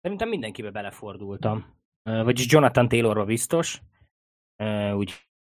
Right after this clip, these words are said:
hogy az ott, az ott, az ott gyorsan elment az a matchup. De nem, nem, hülyességet mondok. Amúgy Jonathan Taylor volt az egyetlen, aki, aki, aki ledurrantott nagyon csúnyán. Ö, úgyhogy ez meg is alapozta így az egész hétvégémet.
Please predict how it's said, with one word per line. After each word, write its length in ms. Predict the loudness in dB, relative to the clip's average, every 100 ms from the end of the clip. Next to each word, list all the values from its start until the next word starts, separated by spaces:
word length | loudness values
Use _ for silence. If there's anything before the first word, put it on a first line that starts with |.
| _
hogy 100 | -2
az 140 | 0 0
ott, 200 | -4 -4
az 160 | -2
ott, 200 | -2 -4
az 120 | -2
ott 80 | 0
gyorsan 380 | 4 4 4 0
elment 340 | -2 -4 -4
az 120 | -4 -4
a 60 |
matchup. 400 | -2 -2 2 0 -2 _ _ _ _ _
De 340 | -4 -2 -2 -6 -6
nem, 260 | 2 2 2
nem, 260 | 0 -2
hülyességet 480 | -4 -6 -6 -8 -8
mondok. 260 | -8 -8 -6
Amúgy 200 | -4 0
Jonathan 320 | 0 -2 -6
Taylor 260 | -6 -6 -6
volt 160 | -8
az 120 | -6
egyetlen, 360 | -6 -6 -8 -10
aki, 360 | -12 -12 -14 -14
aki, 420 | -16 -10 -6 -6
aki 240 | -8 -8 -6
ledurrantott 960 | -4 -4 -4 -4 -4 -8 -10 _ -10 -6
nagyon 260 | -6 -6
csúnyán. 540 | -6 -2 2 4 4 0 _ _ _ _ -6
Ö, 500 | -2 0 0 0 -2 -2 -8 -14 -14
úgyhogy 240 | -8 0
ez 80 | 2
meg 140 | 4 2
is 120 | 0
alapozta 480 | -2 -6 -10 -8 -6
így 140 | -6
az 100 | -4
egész 300 | -4 -4 -6
hétvégémet. 580 | -8 -10 -10 -8 -8